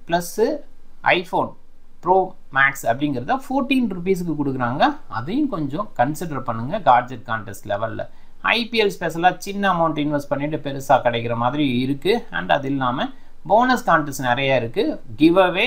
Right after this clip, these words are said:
இன்னும் அனௌன்ஸ் பண்ணல, நான் ரொம்ப ஏர்லியா வீடியோ போடுறேன் அப்படின்றது இருக்கு.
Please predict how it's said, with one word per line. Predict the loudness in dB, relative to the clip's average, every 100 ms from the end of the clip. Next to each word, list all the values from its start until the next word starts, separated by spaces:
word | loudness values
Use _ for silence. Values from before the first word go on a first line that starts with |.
| -2 -4
இன்னும் | -2 0 2
அனௌன்ஸ் | 2 -2 2
பண்ணல, | 2 4 4 2
நான் | 2 0
ரொம்ப | 2 4
ஏர்லியா | 6 6 4
வீடியோ | 4 4 4
போடுறேன் | 4 4 4 2
அப்படின்றது | 0 -4 -2 0 0
இருக்கு. | 0 0